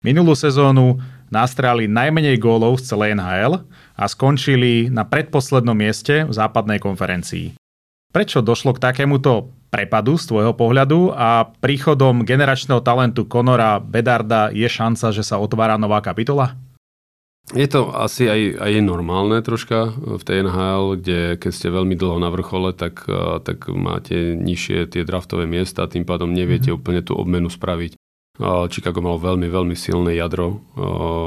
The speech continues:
Speaker 2: hráčov. Či už, eh, Majosa,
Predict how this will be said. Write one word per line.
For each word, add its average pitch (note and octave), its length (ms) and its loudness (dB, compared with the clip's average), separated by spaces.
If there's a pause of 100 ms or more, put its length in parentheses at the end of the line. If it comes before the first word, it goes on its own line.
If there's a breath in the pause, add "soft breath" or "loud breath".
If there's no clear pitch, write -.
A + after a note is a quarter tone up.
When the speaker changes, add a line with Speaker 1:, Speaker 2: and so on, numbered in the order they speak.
(420)
Speaker 2:
hráčov. E2 560 -6 (200)
Či - 440 -8
už, E2+ 200 -4
eh, F2 80 -4 (600)
Majosa, E2+ 640 -4